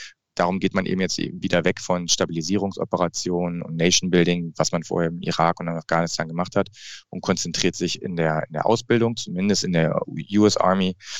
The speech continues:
eben wieder mehr auf den Kernauftrag, ähm, was eben, äh, große Landoperationen sind,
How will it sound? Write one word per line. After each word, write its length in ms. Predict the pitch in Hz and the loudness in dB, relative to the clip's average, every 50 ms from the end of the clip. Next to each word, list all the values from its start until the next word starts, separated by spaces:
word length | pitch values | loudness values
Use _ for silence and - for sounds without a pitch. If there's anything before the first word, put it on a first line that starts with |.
| - - - - - _ - | -8 -8 -8 -10 -10 _ 2
eben 280 | - 92 - 90 85 | 4 4 4 4 0
wieder 180 | 78 90 90 82 | 0 2 2 2
mehr 220 | 82 87 90 87 | 4 4 4 4
auf 80 | 87 - | 2 0
den 160 | - 87 - | -4 -8 -6
Kernauftrag, 880 | - - 92 98 101 - - 87 - - - - 85 85 82 82 - _ - - | -2 0 0 0 0 0 -2 -4 -4 -4 -2 0 0 0 0 -2 -6 _ -14 -10
ähm, 380 | 85 80 78 76 76 76 - - _ _ _ _ _ _ _ _ _ _ _ - - - - | -8 -8 -8 -8 -8 -12 -14 -18 _ _ _ _ _ _ _ _ _ _ _ -4 -4 -2 -4
was 160 | 170 165 - | -6 -4 -4
eben, 460 | - 87 - 156 160 156 - - - - _ _ | -4 -4 -4 -4 -6 -8 -10 -10 -14 -16 _ _
äh, 320 | - 82 76 73 76 76 - _ | -8 -6 -6 -4 -6 -6 -8 _
große 600 | - - 76 92 104 98 - - 90 87 87 82 - _ _ _ _ _ _ _ _ | -4 2 4 6 6 6 6 4 4 4 4 2 -2 _ _ _ _ _ _ _ _
Landoperationen 920 | - 85 85 98 - - - 92 82 82 82 - - 87 82 85 85 80 | 0 2 2 2 0 0 0 2 2 2 0 -2 -4 -4 -4 -4 -4 -4
sind, 320 | 76 82 80 80 78 - | -6 -6 -6 -8 -8 -12